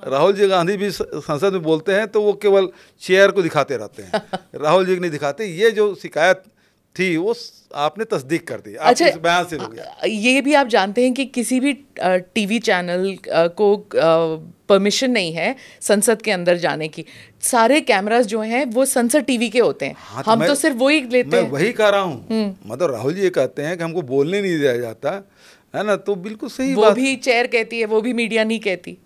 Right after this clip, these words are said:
Speaker 2: है ना?
Speaker 1: हाँ?
Speaker 2: वो भी मीडिया कह-, नहीं कहती, वो तो चेयर के ऊपर निर्भर,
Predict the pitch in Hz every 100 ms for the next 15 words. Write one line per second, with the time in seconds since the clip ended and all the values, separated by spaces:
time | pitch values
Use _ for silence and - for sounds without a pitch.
0 | - 185 320 - - 131 226 254 _ _
1 | _ - 202 226 254 226 214 254 269 208
2 | 185 - 196 202 208 160 - 220 214 214
3 | 254 254 233 262 254 _ _ _ _ -
4 | 175 214 180 175 160 160 165 156 143 131
5 | -